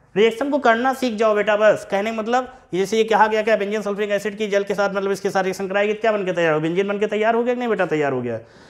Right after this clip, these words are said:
बात समझ में कि नहीं बेंजीन? बात समझ में नहीं बेटा? क्लियर? किसी को कोई दिक्कत नहीं बेटा? बात समझ में आ गई लाल ना?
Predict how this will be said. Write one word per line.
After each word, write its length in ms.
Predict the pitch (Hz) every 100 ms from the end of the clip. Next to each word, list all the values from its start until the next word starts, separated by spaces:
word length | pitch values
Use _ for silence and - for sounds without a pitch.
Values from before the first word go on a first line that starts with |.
| - - _
बात 160 | 170 190
समझ 100 | 214
में 100 | 226
कि 40 |
नहीं 100 | 240
बेंजीन? 420 | 220 147 120 117 110 _ _ _ _ _ _ _ _ _
बात 220 | 135 160 160
समझ 120 | 196
में 100 | 226
नहीं 240 | 214 214 180
बेटा? 280 | 156 131 127
क्लियर? 380 | 170 190 254 214 - - _ - _ _ -
किसी 180 | 160 214
को 60 |
कोई 120 | 214
दिक्कत 280 | 208 202 220
नहीं 160 | 220 233
बेटा? 240 | 220 156 - - - _ _ _ _ _ _ _ _ _
बात 180 | 147 175
समझ 160 | 190 202
में 80 |
आ 60 | 208
गई 100 | 208
लाल 200 | 202 185
ना? 200 | 175 202